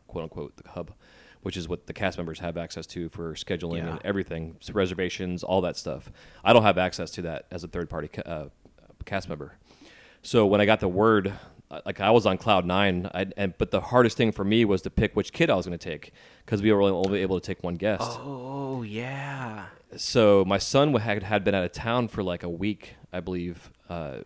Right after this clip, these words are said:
Speaker 1: with his grandmother up in Washington, D C, and missed, like, three days of school because of it.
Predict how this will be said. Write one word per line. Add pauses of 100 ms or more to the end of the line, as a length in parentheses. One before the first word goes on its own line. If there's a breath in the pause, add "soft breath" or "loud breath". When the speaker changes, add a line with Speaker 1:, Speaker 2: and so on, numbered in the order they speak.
Speaker 1:
with
his
grandmother
up
in
Washington,
D
C, (460 soft breath)
and
missed,
like,
three
days
of
school
because
of
it.